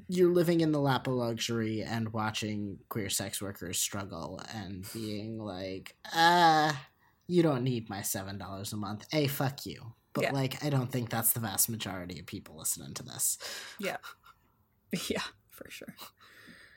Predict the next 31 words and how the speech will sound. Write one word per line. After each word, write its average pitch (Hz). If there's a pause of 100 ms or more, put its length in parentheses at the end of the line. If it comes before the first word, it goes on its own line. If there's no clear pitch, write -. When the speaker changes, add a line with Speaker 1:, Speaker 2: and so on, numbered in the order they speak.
(560)
Speaker 2:
Listener 214
asked, 190
"Should -
I 247
be 359
concerned 180
if 160
my 156
partner 160
only 185
watches 165
porn 151 (120)
of 160
people 160
who 160
look 151
nothing -
like -
me?" - (2250)
Speaker 1:
No. 180 (720)
Speaker 2:
No, 339
probably 226
not. - (220)
<laughs> - (520)
Speaker 1:
No, 175
I 170
don't, 147
yeah, 147
I 156
don't 151
know. 123